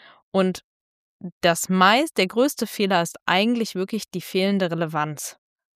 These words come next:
Also, dass der Flyer einfach <laughs> niemanden angesprochen hat. Und er ist in einem Moment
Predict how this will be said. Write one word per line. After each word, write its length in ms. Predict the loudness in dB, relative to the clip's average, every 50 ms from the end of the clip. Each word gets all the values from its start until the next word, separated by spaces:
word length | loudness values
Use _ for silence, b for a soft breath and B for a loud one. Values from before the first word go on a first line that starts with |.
| _ 0
Also, 260 | 2 2 2 2 0
dass 240 | 0 -2 -2 -2 -2
der 180 | -2 -2 -2
Flyer 580 | -4 -6 0 2 4 6 6 6 4 4 2 2
einfach 500 | 0 0 0 0 -2 -2 -2 -4 -4 -4 _
<laughs> 40 |
niemanden 520 | -2 0 0 2 2 2 0 0 0 -2 -2 0
angesprochen 720 | 0 2 2 0 -2 -8 -12 _ -10 -10 -10 -10 -8 -8
hat. 160 | -8 -8 -8 B B B B B B B B B B B _
Und 340 | 0 2 4 4 4 2 -2 -6 _
er 300 | -4 0 2 4 4 2 0 -6 _ _ _ _ -6 _
ist 360 | -2 -2 -2 -4 -8 -12 -12 -4
in 160 | -2 -2 -2 0
einem 400 | 0 0 0 0 0 -2 -4 -6 _
Moment 800 | -6 -4 -2 -2 -2 0 2 2 2 2 2 0 0 -2 -6